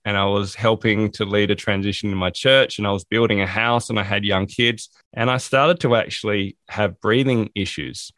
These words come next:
Uh, and I, I wondered if I was struggling with my heart or if there was some allergy problems, but then the breathing got worse, and I found that I was breathless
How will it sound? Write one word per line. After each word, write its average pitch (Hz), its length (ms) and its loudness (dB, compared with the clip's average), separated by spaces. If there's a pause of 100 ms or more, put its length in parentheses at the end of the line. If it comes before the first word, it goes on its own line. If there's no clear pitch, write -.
(160)
Uh, 95 220 -2
and 117 260 0
I, 113 200 0 (180)
I 107 560 0
wondered 113 460 2
if 110 180 0
I 101 100 4
was 98 300 -2
struggling 113 580 0
with 98 140 -2
my 92 140 -2
heart 131 600 0 (140)
or 101 180 -2
if - 140 -10
there 101 160 0
was 98 180 -4
some 90 200 -8
allergy 117 420 2
problems, 110 600 -2
but 90 160 -8
then 113 240 4
the 104 60 0
breathing 107 420 2
got 87 200 -2
worse, 98 460 0 (400)
and 104 160 -2
I 104 60 2
found 110 360 2
that 104 80 6
I 98 80 6
was 95 160 2
breathless 104 560 -2